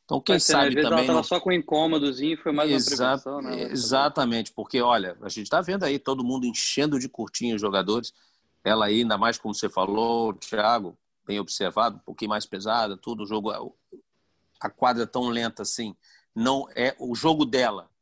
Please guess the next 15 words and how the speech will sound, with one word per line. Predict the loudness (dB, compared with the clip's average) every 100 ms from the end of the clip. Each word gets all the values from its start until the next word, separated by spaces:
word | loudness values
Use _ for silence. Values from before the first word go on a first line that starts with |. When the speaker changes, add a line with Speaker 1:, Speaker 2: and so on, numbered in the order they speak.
| _ -8
Speaker 1:
não | -4 -2
machucaria | -2 -4 -4 -6 -4 -4 -6
tanto | -6 -8 -6
assim | -8 -6 -8
as | -8
adversárias, | -8 -8 -8 -4 -2 -2 -2
ou | -10
seja, | -14 -14 -16
ela | -14 -14
tomaria | -10 -8 -6 -8
muita, | -8 -10 -10 -12
mas | -14
muita | -14 -16 -16
curtinha | -16 -12 -10 -8
mesmo, | -4 -6 -8